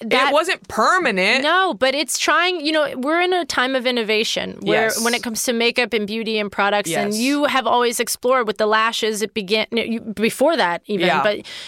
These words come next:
Speaker 1: you've been your own scientist always.
Speaker 2: Yeah.
Speaker 1: And
Speaker 2: I love that.
Speaker 1: Yeah. And, and we've come in th-, these places where we can, we can do it right now. And it feels fun, and it's creating a new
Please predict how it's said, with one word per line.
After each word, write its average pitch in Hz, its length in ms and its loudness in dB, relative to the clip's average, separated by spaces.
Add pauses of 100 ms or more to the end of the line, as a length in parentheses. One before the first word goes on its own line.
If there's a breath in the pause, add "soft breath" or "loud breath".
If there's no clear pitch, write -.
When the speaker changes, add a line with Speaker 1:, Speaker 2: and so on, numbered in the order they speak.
Speaker 1:
you've 285 300 0
been 294 240 2
your 269 160 2
own 302 220 2
scientist 196 760 -2
always. 190 520 2
Speaker 2:
Yeah. 151 340 0
Speaker 1:
And 226 400 0
Speaker 2:
I 170 80 -4
love 160 220 -4
that. 143 240 -10 (100)
Speaker 1:
Yeah. 330 140 2 (320)
And, 277 260 0
and 262 220 -2
we've 311 240 -2
come 320 400 0
in 269 160 0
th-, 262 160 -4
these 233 200 -2
places 262 380 -2
where 277 80 2
we 269 140 0
can, 269 260 -4
we 285 140 -2
can 339 480 0
do 294 220 0
it 269 120 0
right 220 220 0
now. 220 200 2
And 233 120 0
it 262 80 -4
feels 302 340 -2
fun, 262 340 0
and 233 140 0
it's 214 160 -4 (360 loud breath)
creating 302 420 0
a 294 60 0
new 269 560 0